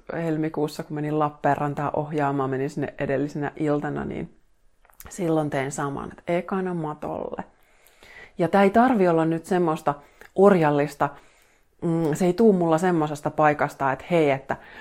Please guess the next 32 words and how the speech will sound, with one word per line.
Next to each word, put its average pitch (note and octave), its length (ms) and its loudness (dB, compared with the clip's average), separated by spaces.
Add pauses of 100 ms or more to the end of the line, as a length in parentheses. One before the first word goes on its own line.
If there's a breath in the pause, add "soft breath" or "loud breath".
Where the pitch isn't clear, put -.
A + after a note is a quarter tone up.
(160 loud breath)
mä F3+ 120 4
olen D3+ 380 2 (360 loud breath)
jooga-ihminen D#3 720 2
tai D3+ 140 0
mä D#3+ 100 0
olen D3+ 180 0
joogaopettaja, D3+ 720 2
niin D3 260 -2
mun D3 140 -2
kuuluu E3 400 6
tai D3 160 -2
mun D3 220 -4
täytyy, D#3+ 480 2
että, C#3+ 240 -4 (280 loud breath)
että - 140 -14
tää D#3+ 100 -2
on D#3 100 -2
pakollista. D3 800 0 (1120)
Et D#3+ 80 -8
mä E3 100 0
en D#3+ 60 0
oo D#3+ 100 -4
koskaan D3+ 400 -4
halunnut C#3+ 420 -2
tehdä, D3+ 240 -6 (420 loud breath)
tehdä D#3+ 180 -2
joogaharjoitusta D3+ 760 0
siksi, C#3+ 240 -10
että - 120 -18
se - 60 -10
on C#3+ 200 -8
pakollista, C#3+ 720 -4